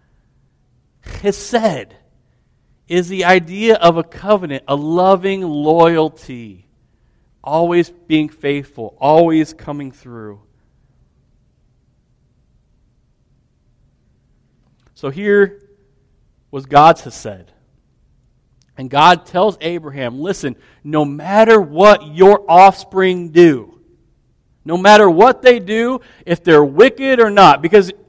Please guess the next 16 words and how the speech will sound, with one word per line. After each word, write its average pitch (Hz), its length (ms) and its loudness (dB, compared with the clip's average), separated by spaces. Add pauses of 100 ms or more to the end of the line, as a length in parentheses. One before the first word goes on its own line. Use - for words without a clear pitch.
(100)
we 226 180 -10
know 392 200 -2
about 202 240 4
Abraham's 170 520 0
offspring, 156 580 0 (680)
not 214 300 0
all 269 140 6
the 196 80 2
great, 185 280 0 (220)
the 151 200 -18
greatest 165 360 -2
people 139 560 -14
in 139 140 -16
the 131 60 -12
world, 123 320 -10
right? 120 320 -12